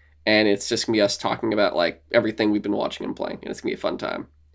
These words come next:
Uh, and then last, I almost forgot, our Ghost of Tsushima, uh, special will probably not be until sometime in November. Uh, I didn't realize the raid doesn't come out until the end of the month.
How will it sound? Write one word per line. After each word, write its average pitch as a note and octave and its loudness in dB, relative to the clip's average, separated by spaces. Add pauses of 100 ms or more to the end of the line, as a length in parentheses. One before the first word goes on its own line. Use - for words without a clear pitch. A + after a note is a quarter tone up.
(680)
Uh, G#2+ 6
and D#3+ 10
then G#3 8
last, G3 10
I C3+ 6
almost D3+ 6
forgot, A#2+ 4
our A2 2
Ghost C#3 2
of - -8
Tsushima, A#2+ 6 (680)
uh, A2 8
special B2+ 6
will A#2 4
probably B2+ 6
not A#2+ 6
be A#2 2
until A#2+ 2
sometime A#2+ 2
in A2+ 4
November. G#2+ 0 (200)
Uh, A#2 2
I A2 8
didn't B2+ 6
realize A#2+ 6
the A#2+ 4
raid A2+ 4
doesn't A2 -2
come A2+ 0
out F#2+ 2
until G#2 -2
the G#2 4
end G2+ 2
of F#2+ -2
the F#2 -6
month. - -4